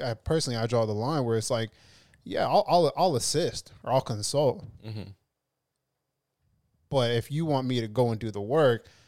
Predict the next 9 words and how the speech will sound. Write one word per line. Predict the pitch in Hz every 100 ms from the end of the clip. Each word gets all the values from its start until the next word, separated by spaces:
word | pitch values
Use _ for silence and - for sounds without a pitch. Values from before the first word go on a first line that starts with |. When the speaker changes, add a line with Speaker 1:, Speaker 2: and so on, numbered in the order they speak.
| _ _ _
Speaker 1:
but | 120
you're | 123 135
only | 127 117
gonna | 113 104
pay | - 135 131
me | 123 127 127 117 110 - _ _ _ _ _ _ _ _ _ _ _ _ _ _ _
X | 156 -
amount, | 113 127 160 113 107 -
Speaker 2:
Yeah. | 98